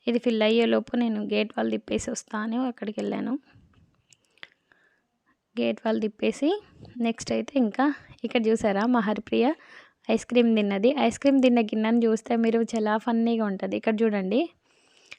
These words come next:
ఆ గిన్నెలో సేమ్ కడిగినలాగానే తిన్నది. "మమ్మీ చూపించకు, మమ్మీ చూపించకు" అంటుంది. "ఇందులో తోమడానికి ఏముంది, మొత్తం నాకేసావు కదా" అని అంటే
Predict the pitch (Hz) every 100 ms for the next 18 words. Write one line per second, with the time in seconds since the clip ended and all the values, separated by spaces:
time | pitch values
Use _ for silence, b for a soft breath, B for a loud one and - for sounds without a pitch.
0 | b - 214 233 233 247 233 330 - 254
1 | 233 269 - 226 233 240 233 226 233 240
2 | 254 233 208 190 208 226 240 294 269 247
3 | 214 220 240 226 214 233 226 208 208 196
4 | 208 196 196 196 190 247 - B B B
5 | - 247 233 233 240 233 247 254 254 240
6 | 220 214 220 233 214 - 233 214 208 233
7 | 233 220 202 185 185 190 202 202 285